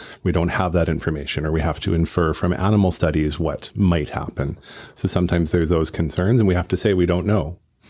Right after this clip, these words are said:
right? Sometimes that's the answer, is we don't know. Sometimes it's laying out, "Okay, if this happens, as you say, we do X. If X happens, we do Y, what the next steps are." And also that we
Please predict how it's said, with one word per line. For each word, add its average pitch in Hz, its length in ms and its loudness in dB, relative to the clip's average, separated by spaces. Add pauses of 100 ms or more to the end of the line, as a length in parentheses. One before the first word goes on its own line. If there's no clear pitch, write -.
(240)
right? 90 200 -2
Sometimes 82 360 -2
that's 80 240 -2
the 101 120 0
answer, 82 340 -2
is 80 100 -2
we 85 120 0
don't 78 200 -4
know. 78 280 -4 (680)
Sometimes 101 400 0
it's 104 160 -2
laying 92 360 2
out, 90 260 0
"Okay, 90 200 -4
if 87 220 -4
this 85 180 -2
happens, 85 360 -2
as 80 120 0
you 80 60 -2
say, 85 200 0
we 80 140 0
do 82 220 0
X. - 360 -2
If - 140 -6
X 82 220 -2
happens, 82 400 -2
we 80 100 0
do 80 340 -4 (160)
Y, 82 640 0 (280)
what 95 260 0
the 87 80 0
next 80 300 0
steps - 300 -2
are." 101 320 2 (400)
And 113 140 4
also 107 240 2
that 110 140 2
we 110 240 2